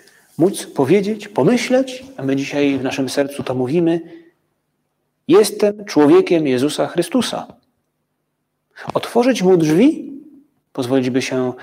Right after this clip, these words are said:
by, by, by to powietrze wdarło się do naszej duszy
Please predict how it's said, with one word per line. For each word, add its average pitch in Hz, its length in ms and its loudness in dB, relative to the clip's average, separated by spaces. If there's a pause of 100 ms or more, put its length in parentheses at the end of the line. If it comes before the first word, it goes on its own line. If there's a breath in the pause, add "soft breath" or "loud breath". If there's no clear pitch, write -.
(380 loud breath)
by, 131 140 2
by, 135 180 -4
by 143 180 -2
to 135 120 0
powietrze 139 420 0
wdarło 147 400 6
się 160 320 0 (180)
do 143 160 0
naszej 143 280 2
duszy 240 560 -2